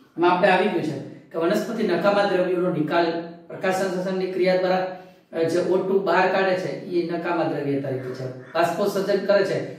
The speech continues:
તો પાણી નકામા દ્રવ્ય છે. ગુંદર કે રેઝિન જેવા પદાર્થોનો સંગ્રહ કરે છે. કેટલોક સંગ્રહ કોષીય રસધાનીઓમાં કરે છે.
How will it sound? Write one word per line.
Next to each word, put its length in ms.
તો 100
પાણી 280
નકામા 400
દ્રવ્ય 320
છે. 220
ગુંદર 300
કે 180
રેઝિન 300
જેવા 180
પદાર્થોનો 1000
સંગ્રહ 320
કરે 300
છે. 200
કેટલોક 320
સંગ્રહ 320
કોષીય 420
રસધાનીઓમાં 840
કરે 180
છે. 340